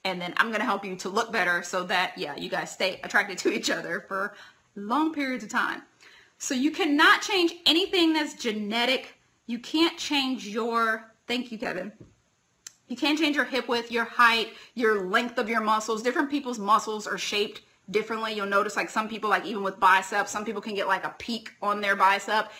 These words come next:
and some people don't. It's just, like, always, like, really rounded. Some people can build muscle faster than others, but that doesn't mean that everyone cannot. <laughs>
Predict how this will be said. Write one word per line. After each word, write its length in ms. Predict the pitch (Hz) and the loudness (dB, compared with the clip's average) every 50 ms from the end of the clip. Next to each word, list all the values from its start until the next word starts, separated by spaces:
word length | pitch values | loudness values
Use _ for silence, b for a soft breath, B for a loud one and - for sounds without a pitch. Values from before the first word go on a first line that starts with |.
| B B | B B
and 140 | 190 185 - | -8 -4 -2
some 180 | 226 220 208 | 0 -2 -2
people 220 | 208 214 170 185 170 | -2 -6 -8 -4 0
don't. 240 | 185 185 190 185 | 0 2 2 0
It's 100 | 185 180 | -2 -6
just, 140 | - 180 - | -8 -6 -4
like, 120 | 175 165 170 | -4 -2 2
always, 300 | 185 180 175 190 185 196 | 2 2 2 0 -2 -2
like, 180 | 175 156 180 | -4 -4 -2
really 180 | 180 185 190 190 | -2 -4 -2 -2
rounded. 640 | 170 170 165 175 185 185 190 190 190 190 190 190 190 B B B B | 0 2 2 4 4 2 0 -4 -4 -6 -6 -6 -8 B B B B
Some 240 | - - 233 233 226 | -6 -4 -4 -4 -2
people 280 | 247 247 240 240 247 | -4 -6 -4 -4 -6
can 220 | 247 - 220 208 196 | -6 -6 -8 -8 -8
build 340 | 175 - 196 196 208 208 208 | -2 0 0 2 2 0 0
muscle 300 | 202 196 196 - 214 196 | 0 -2 -2 -2 -8 -10
faster 580 | - - - 202 190 202 202 - - 208 202 | -6 0 4 6 6 6 4 2 -4 -6 -6
than 120 | 202 208 - | -6 -6 -2
others, 280 | - 190 202 196 196 196 | 0 0 0 0 -4 -6
but 120 | - 196 | -6 -6
that 160 | 190 180 175 185 | -6 -6 -2 0
doesn't 240 | 196 214 214 208 | 0 0 0 -2
mean 140 | 202 196 196 | -6 -6 -6
that 180 | 190 - - - | -6 -6 -2 -4
everyone 340 | 190 185 185 175 185 185 180 | -2 -2 -2 -4 -4 -6 -6
cannot. 880 | - - - 196 180 180 196 220 247 214 185 180 180 190 180 165 139 - - - - _ _ _ _ _ _ _ _ _ _ _ _ _ _ _ _ _ | -8 -8 -10 -8 -8 -8 -8 -8 -8 -2 4 4 6 6 6 4 2 -2 -6 -16 -20 _ _ _ _ _ _ _ _ _ _ _ _ _ _ _ _ _
<laughs> 100 | 233 - | 2 2